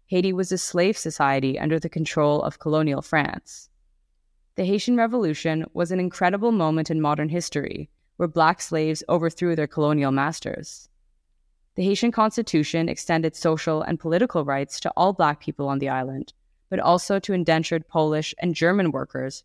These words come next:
who supported the cause. Beginning in seventeen ninety-one, Haitian slaves revolted under the leadership of General Toussaint Louverture. In response to this uprising,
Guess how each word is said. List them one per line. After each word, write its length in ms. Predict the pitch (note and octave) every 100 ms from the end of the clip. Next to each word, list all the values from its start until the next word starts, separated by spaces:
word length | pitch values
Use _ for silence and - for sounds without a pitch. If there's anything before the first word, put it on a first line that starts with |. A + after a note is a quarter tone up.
| -
who 40 |
supported 480 | D#3+ D3+ F3 D#3+ D3
the 100 | C#3+
cause. 580 | - D3+ C3 - - - _ _ _ _ _ _ _ _ _ _ _ _ _
Beginning 440 | F#3+ F3+ G3 G#3 A#3
in 160 | F#3
seventeen 460 | - F3 E3 E3+ E3
ninety-one, 800 | D3+ D#3 D3+ C#3 C3+ C#3 F#3 B3 _ _ _
Haitian 300 | E3+ F3 F3+
slaves 340 | - E3 D#3
revolted 600 | E3 D3 D#3+ F#3 - C2 -
under 180 | E3 E3+
the 100 | E3
leadership 520 | E3 E3+ F3+ - F3+ -
of 200 | E3 D3+
General 400 | F3 D#3+ D#3 D3+
Toussaint 440 | - D#3+ D#3+ D#3
Louverture. 580 | D#3 D3 C#3+ - C#3+ - - _ _ _ _ _ _ _ -
In 100 | F#3+
response 460 | F3 - E3+ F#3
to 100 | A#3
this 180 | A#3 C4
uprising, 760 | D#3+ - D3 C#3+ D3 C#3+ D3